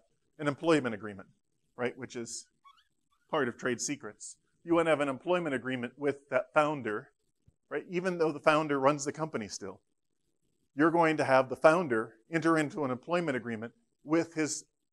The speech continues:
little tiny L L C or his little tiny corporation,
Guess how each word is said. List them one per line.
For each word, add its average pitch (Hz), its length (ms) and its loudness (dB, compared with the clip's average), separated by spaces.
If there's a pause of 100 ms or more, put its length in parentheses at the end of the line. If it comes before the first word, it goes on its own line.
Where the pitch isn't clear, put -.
(100)
little 170 240 6
tiny 151 360 -2
L 143 140 4
L 131 120 6
C 143 260 -2
or 120 180 -2
his 117 300 -8 (400)
little 160 180 2
tiny 139 280 -2
corporation, 135 680 2